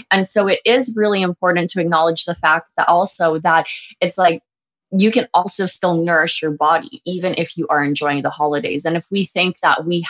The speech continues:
have to overindulge and overindulge on these highly processed, refined, sugary foods and these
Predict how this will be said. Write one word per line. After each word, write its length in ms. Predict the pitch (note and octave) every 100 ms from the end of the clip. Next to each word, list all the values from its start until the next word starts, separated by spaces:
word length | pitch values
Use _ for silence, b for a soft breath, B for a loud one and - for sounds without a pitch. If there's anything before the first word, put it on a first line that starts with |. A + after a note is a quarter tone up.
| -
have 240 | D#3+ F3 - -
to 260 | F3 D3 G#2+ G2+ - B B B B -
overindulge 1400 | G3 A3 A3 G3 F#3 E3 D#3 D3+ A2 D#2 E2 - - - _ _ _ _ _ - - -
and 500 | F3+ E3+ E3+ E3 - B -
overindulge 800 | G3+ G3+ G3 F#3 F3+ E3 E3 -
on 120 | E3+
these 300 | E3 D#3+ - _
highly 440 | - F#3+ F#3+ F#3+ F3+
processed, 1000 | - - F3 E3+ F3+ - E3 C#3+ D#3 -
refined, 680 | E3+ E3+ - E3+ E3 F#3 F3 -
sugary 640 | - - F3 E3+ D#3+ D#3+
foods 560 | D3+ - E3+ E3 D3+ D3+
and 160 | E3
these 260 | E3 D#3 -